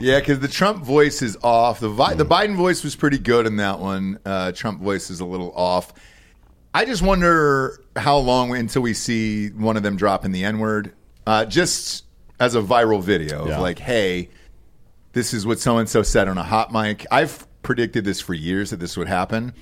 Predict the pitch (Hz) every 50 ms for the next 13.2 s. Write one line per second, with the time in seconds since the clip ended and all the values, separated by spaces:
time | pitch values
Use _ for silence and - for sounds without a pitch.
0 | - - - - - - - 101 107 117 123 127 117 113 - - 131 110 107 104
1 | 87 - 104 107 - - - 107 98 95 90 85 85 90 87 82 - - 95 85
2 | 80 80 80 80 78 - - 78 - - 80 78 76 - - 76 76 73 - -
3 | 67 65 - - - - 127 135 139 107 - 123 113 87 104 98 92 80 82 90
4 | 95 - 87 78 78 76 - - 82 78 73 73 78 78 76 73 71 69 - -
5 | 101 107 131 135 123 - - - - - - - - 123 127 127 123 120 104 120
6 | 110 107 92 101 95 - - 104 95 95 92 90 90 82 71 - - - - -
7 | - - - - - - - - - - - - - - - - - - - -
8 | - - - - 104 104 107 113 107 104 101 101 98 95 - - 82 87 85 80
9 | - - - - 95 95 - - - 95 92 - 87 - - 92 90 - - 101
10 | 95 87 - - 101 101 104 - - 85 82 95 85 85 80 87 80 73 90 90
11 | 87 82 95 95 92 95 98 98 92 92 101 - - 82 82 85 85 85 80 76
12 | 78 78 76 - - - 71 60 58 - - - 69 62 62 57 52 50 53 58
13 | 55 50 50 -